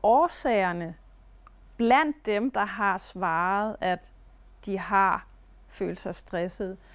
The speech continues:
når man så kigger på årsagerne, så er der markant flere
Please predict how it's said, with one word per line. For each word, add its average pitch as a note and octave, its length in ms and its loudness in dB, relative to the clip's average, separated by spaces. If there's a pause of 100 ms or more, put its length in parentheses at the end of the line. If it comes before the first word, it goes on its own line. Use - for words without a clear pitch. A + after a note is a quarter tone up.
(180)
når G#3+ 60 -8
man G#3+ 100 -2
så C#4 120 -2
kigger B3 300 2
på - 220 -4
årsagerne, A#3 760 -2 (680)
så B3 360 6 (140)
er A#3+ 240 6
der C4+ 180 2 (840)
markant C4+ 560 -4
flere A3+ 560 -2